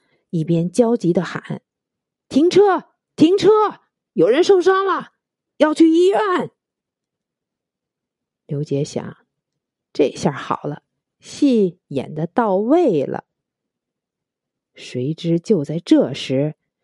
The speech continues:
只听一声刺耳的刹车声，一股巨大的推力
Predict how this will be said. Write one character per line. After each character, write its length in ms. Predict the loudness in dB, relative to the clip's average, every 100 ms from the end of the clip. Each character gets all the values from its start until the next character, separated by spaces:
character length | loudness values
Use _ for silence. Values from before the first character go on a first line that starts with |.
| _ _ -12
只 200 | -8 -6
听 280 | -6 -6 -6
一 80 |
声 240 | -6 -6 -8
刺 440 | -10 -4 0 2
耳 160 | 0 -2
的 120 | -4
刹 320 | -2 -2 -2
车 240 | 0 2 2
声， 320 | 0 -2 -4 _ _ _ _
一 100 | -8
股 220 | -4 -4 -4 _ _
巨 340 | 0 2 2 0
大 180 | 0
的 120 | 0 -2
推 280 | 2 4
力 280 | 4 0 -4